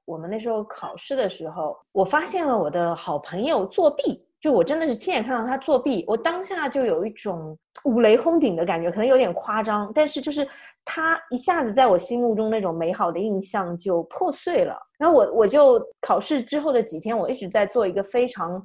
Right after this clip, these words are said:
激烈的心理挣扎，因为，对，我是不允许任何有违反公德的事情发生的。所以我当时就想，他这个样子，我到底该不该继续跟他做朋友呢？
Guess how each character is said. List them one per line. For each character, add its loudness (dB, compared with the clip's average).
激 -4
烈 2
的 2
心 -2
理 -4
挣 0
扎， -4
因 -4
为， 0
对， 8
我 4
是 -2
不 2
允 2
许 -4
任 -2
何 0
有 6
违 2
反 -4
公 0
德 -4
的 2
事 -4
情 -8
发 -2
生 -4
的。 2
所 4
以 8
我 8
当 2
时 0
就 0
想， -4
他 -8
这 -4
个 2
样 0
子， -4
我 -2
到 0
底 -4
该 2
不 -4
该 0
继 -8
续 -10
跟 -4
他 -6
做 -2
朋 -6
友 -2
呢？ -4